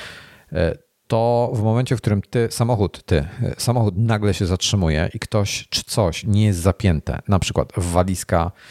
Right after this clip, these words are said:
za twoją głową, która nie ma żadnej siatki zabezpieczającej, ona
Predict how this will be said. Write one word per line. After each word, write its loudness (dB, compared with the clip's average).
za 0
twoją 0
głową, 2
która 2
nie 2
ma 4
żadnej 2
siatki 0
zabezpieczającej, 0
ona 2